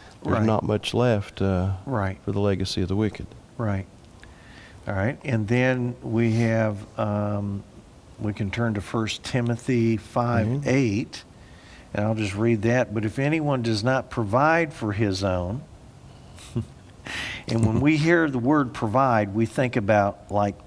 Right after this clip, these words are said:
Speaker 2: food and shelter and things like
Speaker 1: Yeah.
Speaker 2: that.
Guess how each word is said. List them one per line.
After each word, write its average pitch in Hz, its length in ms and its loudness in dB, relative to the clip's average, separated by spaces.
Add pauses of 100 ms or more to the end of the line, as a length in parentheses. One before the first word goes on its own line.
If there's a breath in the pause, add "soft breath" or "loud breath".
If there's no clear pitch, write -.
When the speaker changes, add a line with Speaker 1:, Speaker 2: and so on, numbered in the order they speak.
(120)
Speaker 2:
food 117 1080 4
and 95 560 0
shelter 117 1120 0
and 95 320 -4
things 123 300 0
like 104 200 0
Speaker 1:
Yeah. - 40 -6
Speaker 2:
that. 147 300 0